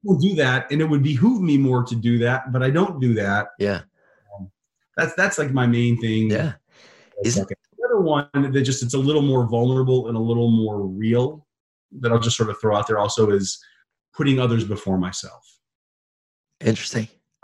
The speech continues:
Speaker 1: I don't know that I full out suck at it, but I know I
Speaker 2: Yeah.
Speaker 1: could be better at it.
Speaker 2: Yeah.
Speaker 1: Like, when I walk in the house and I'm tired
Speaker 2: Yeah.
Speaker 1: and, and thinking, like, "What, what do I need? What do I want?" Rather than saying, "Hey,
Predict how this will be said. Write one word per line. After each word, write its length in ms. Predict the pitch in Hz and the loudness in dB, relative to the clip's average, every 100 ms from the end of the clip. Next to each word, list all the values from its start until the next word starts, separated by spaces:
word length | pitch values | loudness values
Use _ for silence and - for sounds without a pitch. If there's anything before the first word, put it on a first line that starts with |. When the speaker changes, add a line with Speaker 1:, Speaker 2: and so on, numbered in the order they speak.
| 156 | -2
Speaker 1:
I 40 | |
don't 120 | 175 | 2
know 120 | 165 147 | 2 2
that 140 | 131 | 2
I 320 | 123 123 123 | 2 2 -2
full 280 | - - 139 | -10 -4 0
out 200 | 117 - | 0 -2
suck 400 | - - 147 135 | -6 -2 -2 0
at 200 | 165 170 | 0 0
it, 220 | 185 - | -2 -2
but 100 | 120 | -2
I 80 | 113 | 0
know 120 | 117 | 2
I 60 | 113 | 2
Speaker 2:
Yeah. 40 | 113 | 0
Speaker 1:
could 120 | - - _ | -4 -12 _
be 120 | 98 92 | -18 -18
better 160 | 92 | -20
at 120 | 90 _ | -20 _
it. 120 | _ - | _ -8
Speaker 2:
Yeah. 120 | 117 104 98 | -2 2 2
Speaker 1:
Like, 100 | 98 - _ _ _ - | 0 -8 _ _ _ -14
when 160 | 113 127 | -4 0
I 20 | |
walk 320 | 123 117 117 | 2 0 0
in 120 | 120 | 0
the 60 | 113 | 0
house 760 | 110 107 104 104 101 - - - _ - _ | 0 0 -2 -4 -4 -6 -8 -16 _ -20 _
and 120 | 107 | -6
I'm 240 | 117 120 117 | 0 0 0
tired 580 | 117 107 104 104 101 95 - - | -2 -2 0 0 -2 -4 -6 -2
Speaker 2:
Yeah. 220 | 95 92 - _ _ _ _ _ _ - _ | -2 -2 -10 _ _ _ _ _ _ -20 _
Speaker 1:
and, 140 | 123 127 | -4 -2
and 160 | 139 127 | 0 0
thinking, 220 | 127 127 | 0 0
like, 140 | 117 | 0
"What, 140 | 113 135 | -2 0
what 100 | 156 | 2
do 120 | 156 147 | 0 0
I 200 | 143 143 | -2 0
need? 160 | 139 127 | 0 2
What 120 | 131 | 2
do 140 | 127 | 2
I 240 | 123 127 127 | 2 0 2
want?" 300 | 113 110 117 | 0 -2 0
Rather 180 | 117 | 2
than 80 | 110 | 0
saying, 200 | 101 113 | -2 -2
"Hey, 340 | 127 123 98 | 0 0 -2